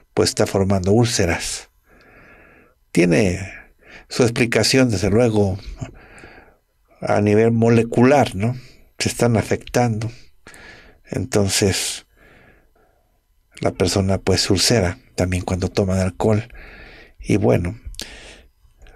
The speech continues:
lo que hay que hacer es tener mucho cuidado, ¿no? Porque, pues, está abierta, digamos, la parte que está afectada,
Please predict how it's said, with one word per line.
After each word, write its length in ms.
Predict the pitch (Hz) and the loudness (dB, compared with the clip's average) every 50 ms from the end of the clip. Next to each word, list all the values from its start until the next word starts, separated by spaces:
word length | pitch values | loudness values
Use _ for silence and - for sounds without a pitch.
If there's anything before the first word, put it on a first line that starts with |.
| - - - | -16 -4 0
lo 140 | 131 117 | 2 2
que 100 | 117 143 | 4 2
hay 40 | 151 | 2
que 120 | 151 - 165 | 2 2 2
hacer 160 | 143 170 190 | 4 4 4
es 100 | 185 - | 2 4
tener 200 | 151 131 127 123 | 4 4 4 4
mucho 260 | 127 123 120 - - | 4 4 2 2 2
cuidado, 440 | - 104 98 92 90 87 87 - 110 | 2 2 2 2 2 0 -2 -2 -4
¿no? 140 | 135 165 - - - - - - - - _ _ _ - - - - - - - - - | -4 -4 -6 -10 -20 -20 -20 -20 -20 -20 _ _ _ -18 -16 -16 -18 -20 -18 -18 -10 -4
Porque, 460 | - 104 95 - - 104 101 98 92 - - - - - - - - - - - - - - - _ - - - - - - _ _ | -2 0 0 0 0 0 2 2 0 -4 -8 -18 -20 -20 -20 -20 -20 -20 -20 -20 -20 -20 -20 -20 _ -20 -20 -20 -20 -20 -20 _ _
pues, 200 | - 107 98 - | 0 2 2 2
está 460 | - - - - 127 123 127 123 107 | 0 0 0 0 2 2 4 4 2
abierta, 680 | 101 98 107 123 131 120 110 - - 113 104 101 101 - - - | 2 4 4 4 4 4 2 0 -2 0 0 0 -2 -4 -6 -4
digamos, 800 | 98 87 95 101 101 101 98 101 98 - - - - - - - - - - - - - - - - - - - - - - - - - - - - - - _ _ _ _ _ _ _ _ _ _ - | -2 0 0 0 0 0 0 -2 -2 -2 -4 -8 -10 -10 -12 -14 -16 -18 -20 -20 -14 -12 -12 -12 -12 -12 -20 -20 -20 -20 -20 -20 -20 -20 -20 -20 -20 -20 -20 _ _ _ _ _ _ _ _ _ _ -6
la 240 | 127 104 98 98 95 | -2 0 2 2 2
parte 640 | - - 104 107 110 120 - 113 104 90 87 85 - - - - - - - | 0 0 0 -2 -2 -2 -2 -2 0 0 -2 -4 -8 -12 -16 -18 -16 -12 -6
que 100 | - 101 | -4 -4
está 220 | - - - 98 | -2 0 0 0
afectada, 600 | 98 - 110 - - - - 107 92 87 - - | 0 0 -2 -4 -2 -2 0 0 0 0 -4 -8